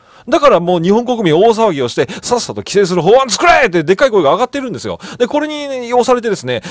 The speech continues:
もうや-、やっと、やっと法案自体はできるという形になりました。で、ここでですね、なんとですね、え、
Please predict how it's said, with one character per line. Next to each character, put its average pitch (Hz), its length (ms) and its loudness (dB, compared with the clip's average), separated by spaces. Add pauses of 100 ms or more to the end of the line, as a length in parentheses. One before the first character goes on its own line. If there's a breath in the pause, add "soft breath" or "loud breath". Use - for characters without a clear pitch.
も 220 100 0
う - 20 -2
や-、 254 200 4 (140)
や 269 160 4
っ - 60 -4 (120)
と、 - 220 2
や 247 140 2
っ - 80 -4 (100)
と 311 100 2
法 311 320 4
案 320 100 2
自 269 180 -8
体 254 100 4
は 175 100 4
で 156 140 0
き 220 140 -8
る 202 40 -4
と 160 100 -2
い - 40 0
う 139 40 0
形 147 200 2
に 139 60 -6
な 139 80 2
り 139 80 -2
ま 135 80 0
し - 40 -12
た。 - 140 -6 (180 loud breath)
で、 226 120 0
こ 240 160 -6
こ 302 100 0
で 311 120 -2
で 233 120 2
す - 80 -8
ね、 139 160 -2
な 180 160 2
ん 202 80 -8
と 135 80 -12
で 110 80 -6
す - 100 -14
ね、 104 200 -6 (180 loud breath)
え、 139 140 -2